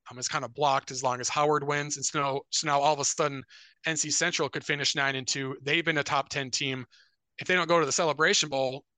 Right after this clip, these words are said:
they're probably gonna be an at-large bid. Um, and that is one less at-large bid that we thought was gonna happen a week ago, uh, beca-, because of that, uh, upset,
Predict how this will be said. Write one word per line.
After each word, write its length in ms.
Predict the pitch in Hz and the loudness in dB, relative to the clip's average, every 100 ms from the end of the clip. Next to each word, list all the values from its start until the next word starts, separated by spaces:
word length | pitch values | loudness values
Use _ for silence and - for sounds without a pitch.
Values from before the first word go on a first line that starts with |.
| _ - | _ -6
they're 100 | 143 | -4
probably 640 | - 220 180 156 143 139 | 2 2 4 2 0 -2
gonna 140 | 156 151 | -4 -2
be 100 | 143 | -2
an 60 | |
at-large 440 | 135 147 127 123 127 | 0 0 0 -8 -8
bid. 260 | 113 113 - _ _ | -12 -16 -20 _ _
Um, 300 | 139 131 127 | -4 -2 -4
and 100 | 131 | -2
that 140 | 147 147 | 0 0
is 120 | 131 | -2
one 280 | 127 156 156 | 0 0 0
less 240 | 156 135 - - | -2 -2 -4 -4
at-large 460 | 151 143 139 135 127 | -2 0 0 -2 -2
bid 260 | 139 131 - _ - | -2 -2 -8 _ -6
that 120 | 139 | -4
we 60 | |
thought 180 | 139 139 | -2 -2
was 160 | 135 135 | -2 -4
gonna 120 | 139 | -2
happen 300 | 131 123 131 | -2 -2 -6
a 60 | 123 | -6
week 320 | 139 131 143 | -6 -6 -6
ago, 280 | 131 117 120 - | -6 -6 -8 -6
uh, 160 | 127 123 | -2 0
beca-, 180 | - 156 | 0 -2
because 300 | 139 151 139 | -2 -2 -2
of 80 | 127 | -2
that, 220 | 117 117 - - - | 0 0 -4 -8 -4
uh, 140 | 131 127 | -2 0
upset, 500 | 135 131 - 123 - | 0 0 -2 -4 -8